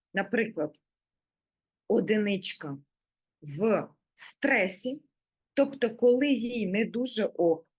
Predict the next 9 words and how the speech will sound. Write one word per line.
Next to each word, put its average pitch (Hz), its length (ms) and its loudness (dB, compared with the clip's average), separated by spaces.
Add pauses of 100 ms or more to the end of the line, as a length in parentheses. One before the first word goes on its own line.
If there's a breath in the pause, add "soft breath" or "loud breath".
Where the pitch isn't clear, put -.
(380)
людині, 175 640 -2
яка 156 220 -4
є 160 160 0
перфекціоністом 160 1040 -6 (180)
першого 165 420 -6
типу, 156 380 -6 (420 soft breath)
вона 226 380 -2
в 220 80 -2
стресі 233 680 0